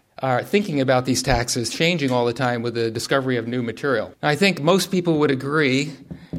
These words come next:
that, most people in the field would agree that bipedalism was a part of the normal locomotor repertoire from the beginning. In fact, by definition, that almost has to be the case. If you're a hominin, bipedalism must be at least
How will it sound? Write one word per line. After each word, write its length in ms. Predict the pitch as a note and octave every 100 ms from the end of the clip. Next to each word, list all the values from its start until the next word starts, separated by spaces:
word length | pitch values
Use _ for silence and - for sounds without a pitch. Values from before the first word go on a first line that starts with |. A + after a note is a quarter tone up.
| -
that, 560 | - C3+ B2+ B2+ B2+ C3+
most 180 | C#3+ -
people 200 | C3+ A#2
in 40 |
the 80 | A#2+
field 300 | G3+ F#3 C3
would 100 | B2+
agree 460 | B2+ C3+ B2 A#2
that 520 | B2 C3+ C3+ B2+ B2 B2+
bipedalism 880 | C3+ - G3 D#3+ C3+ C#3 C3 - - - _
was 300 | D3 C#3+ C3
a 80 | C#3
part 480 | - F#3 F#3+ - -
of 180 | C3+ B2+
the 140 | C3
normal 340 | B2+ C3+ C3 B2
locomotor 480 | B2+ B2+ B2 A#2+
repertoire 680 | A#2 A#2+ A#2 - A#2+ A#2+ A#2 - _
from 200 | - B2+
the 80 | A#2+
beginning. 360 | C3 F#3+ B2 A2
In 100 | G#2+
fact, 320 | B2+ A2+ -
by 120 | A#2
definition, 480 | B2 B2+ C3 B2+ A#2
that 100 | A2
almost 300 | A2+ G#2+ -
has 200 | A#2+ -
to 60 | A2
be 100 | G#2+
the 100 | G#2
case. 340 | C3 G#2 -
If 100 | F#2
you're 140 | G#2
a 40 | G2
hominin, 500 | C#3+ D3 A#2+ A2 G#2 - - _ _ _
bipedalism 580 | A#2 A2 C3+ B2+ B2 A2
must 340 | A#2 B2+ -
be 180 | B2+ A2+
at 140 | G#2+
least 260 | B2+ B2+